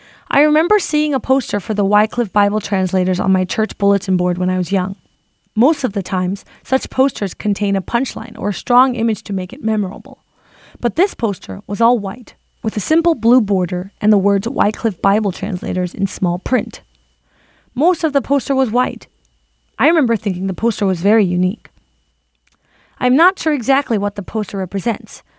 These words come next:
but seeing as there are still over one point five billion people on this earth who cannot read a Bible in their mother tongue, I can see how the white represents the current condition.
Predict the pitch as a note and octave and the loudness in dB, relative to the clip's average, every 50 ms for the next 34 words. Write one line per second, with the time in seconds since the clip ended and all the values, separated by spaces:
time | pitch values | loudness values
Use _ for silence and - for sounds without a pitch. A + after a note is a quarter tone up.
0 | _ _ - B3 - - E4+ F4 F4+ F#4 F4 D#4+ C#4+ G#3 A3+ B3 A#3+ A#3 A#3 - | _ _ -6 -6 -4 0 2 2 2 2 2 0 0 0 2 0 0 0 0 -2
1 | - - C#4 C#4 C4 A#3+ A3 A#3+ A#3 G#3 G#3+ B3 C4+ - - D#4+ D4 - - C4+ | 0 0 2 2 2 0 2 2 2 2 2 0 0 0 0 -2 0 2 2 2
2 | C#4 G#3+ F#3+ F3 A#3+ B3 C4+ D4 D#4+ E4+ D#4 - - C#4 C4 - C4+ C4 B3+ A3 | 2 2 0 0 2 2 4 4 2 2 0 -2 -4 -8 -6 -4 -4 -4 -2 0
3 | G#3+ A3 A3 - - G#3 G#3+ A3+ - - G3+ - - A3+ A3 B3+ - - A3+ A3+ | 0 0 0 -2 -4 -6 -6 -6 -4 -6 -8 -6 -4 -2 0 0 0 0 -2 -4
4 | A3 A3 F#3+ G3+ G3 G3+ G3+ G#3+ A#3 A3 G3+ G3 F#3+ F#3 F#3 F#3 F#3 G#3+ A3+ - | -4 -4 -2 -2 -2 -2 -2 -4 -4 -4 -2 -2 0 0 0 0 0 0 -2 -2
5 | - F#3+ F#3+ A3 B3 - _ - - - - - - - A3 A#3+ - C4 A#3+ - | -2 -4 -4 -4 -6 -8 _ -20 -20 -20 -20 -14 -8 -4 -4 -2 0 0 -2 0
6 | - - C4 C4+ A#3 B3 A#3 G#3 G#3+ G3 G#3+ G#3 B3 B3 - G#3 - - F#3 - | 0 -2 0 0 2 0 0 0 0 0 0 -2 -2 -2 -4 -4 -2 -4 -4 -2
7 | G3 F#3 - - - - - - G3 F#3+ G#3 - G3 G#3 G3+ G3 E3+ - - - | -2 -4 -4 -4 -10 -10 -4 -4 -2 -4 -2 -2 0 0 0 0 -2 -4 -8 -10
8 | - | -12